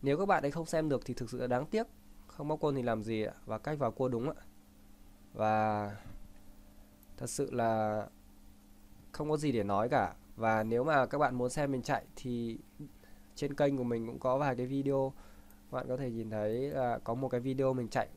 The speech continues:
quãng mười phút. Và cách chạy của mình thì, ờ, vẫn sang số, vẫn bóp côn, nhưng mà phải làm cái điều đó trước khi mình vào cua.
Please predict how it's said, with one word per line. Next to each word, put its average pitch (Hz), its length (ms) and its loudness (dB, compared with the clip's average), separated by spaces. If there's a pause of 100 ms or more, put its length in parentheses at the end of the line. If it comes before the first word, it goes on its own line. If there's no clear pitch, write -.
(120)
quãng 175 260 -4
mười 151 180 4
phút. 190 220 0 (560)
Và 117 140 -4
cách 165 200 -6
chạy 135 180 2
của 123 100 -2
mình 120 260 -2
thì, 120 320 -4
ờ, 120 300 -8 (800)
vẫn 185 280 -2
sang 185 260 4
số, 165 220 6
vẫn 196 160 0
bóp 208 200 4
côn, 185 240 4 (100)
nhưng 170 260 -2
mà 120 360 2
phải 104 300 -6 (640)
làm 113 380 0
cái 123 80 2
điều 139 180 4
đó 110 180 4
trước 196 280 -2
khi 170 160 0
mình 131 400 -2
vào 110 120 -2
cua. 135 300 2